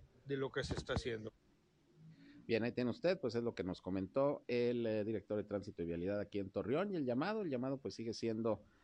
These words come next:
Speaker 2: a toda la población para que en la medida de lo posible se respete la reglamentación en materia de tránsito. Ya ve que este, eh, es-, bueno, no este fin de semana, en la semana más bien, eh, hubo otros accidentes viales lamentables, uno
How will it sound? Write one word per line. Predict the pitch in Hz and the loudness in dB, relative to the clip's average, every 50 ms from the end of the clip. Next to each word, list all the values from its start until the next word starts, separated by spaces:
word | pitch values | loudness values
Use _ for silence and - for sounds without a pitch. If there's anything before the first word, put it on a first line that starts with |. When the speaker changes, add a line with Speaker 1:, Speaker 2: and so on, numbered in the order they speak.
| _ _ - | _ _ -8
Speaker 2:
a | 87 90 90 87 90 87 - | -4 -2 0 0 0 -2 0
toda | 104 101 101 101 | 0 2 2 2
la | 95 90 85 82 80 | 2 2 0 -2 -4
población | - 92 87 90 90 90 - - 131 135 139 143 139 | -4 -4 -2 -2 -2 -2 -2 0 0 2 2 0 0
para | 139 107 92 92 90 | -2 -2 -4 -4 -4
que | - 90 | -6 -6
en | 85 85 | -6 -4
la | 87 | -4
medida | 87 92 92 98 | -2 0 0 0
de | 101 | 0
lo | 98 92 | 0 -2
posible | - - 85 - - 110 110 110 110 98 | -4 -6 -8 -4 -2 0 0 0 0 -2
se | - - | -2 -2
respete | 95 101 98 - - - 139 135 135 - 113 95 - - _ _ _ _ _ _ _ _ _ _ _ _ _ _ _ - | -4 -4 -4 -4 -2 -2 -2 -2 0 0 -2 -2 -2 -6 _ _ _ _ _ _ _ _ _ _ _ _ _ _ _ -2
la | 98 104 98 | 0 2 2
reglamentación | 98 95 98 95 95 90 - 98 92 117 120 | 2 2 2 0 0 0 -2 -2 0 0 0
en | 117 | 0
materia | 107 - - 113 113 | 0 0 2 2 2
de | 104 - | 2 2
tránsito. | 107 117 135 135 143 - - 120 | 0 0 0 -2 -4 -4 -2 0
Ya | 113 113 | 2 2
ve | 117 117 - | 0 0 -2
que | - | -4
este, | 110 - - _ 110 101 95 92 87 85 85 82 80 78 76 76 | -6 -6 -4 _ 0 0 2 2 2 0 -2 -2 -4 -4 -6 -8
eh, | 76 78 - _ _ _ - - 65 60 - - | -12 -14 -20 _ _ _ -18 -16 -14 -14 -10 -8
es-, | 98 104 - - _ _ | -8 -8 -8 -8 _ _
bueno, | 92 101 101 101 | -2 0 0 0
no | 107 120 | 0 0
este | 120 - 117 | -2 -2 -2
fin | 110 127 127 | 0 0 -2
de | 120 | 0
semana, | 107 98 101 120 135 127 117 101 - - _ _ _ _ _ _ _ _ - | 0 0 0 2 2 2 0 -2 -4 -8 _ _ _ _ _ _ _ _ -6
en | - 95 95 92 | -4 -2 0 2
la | 90 90 - | 0 0 0
semana | - 92 87 98 135 160 151 123 | 0 -2 0 2 2 2 2 0
más | 104 104 104 104 | 0 0 -2 0
bien, | 101 104 107 113 113 113 - _ _ | 2 2 2 2 0 -4 -10 _ _
eh, | 95 95 92 90 87 87 - | -2 0 0 2 0 0 0
hubo | - 107 107 113 107 104 92 80 - - - | 0 0 2 2 4 4 2 2 -2 -6 -4
otros | - 101 117 117 120 107 - | -2 -2 0 0 -2 -2 -2
accidentes | 90 80 - 90 90 101 107 104 107 110 95 - 98 | -4 -6 -4 -2 0 0 0 0 -2 -4 -4 -2 0
viales | 98 104 110 117 123 139 131 - - 95 | 2 2 2 2 2 0 -4 -4 -6 -6
lamentables, | 92 87 92 92 90 - 107 117 127 143 139 135 - - | -4 -2 -2 -2 0 0 2 2 2 2 0 -2 -2 -4
uno | 104 104 107 104 92 85 76 - | -6 -4 -2 -2 -2 -4 -4 -6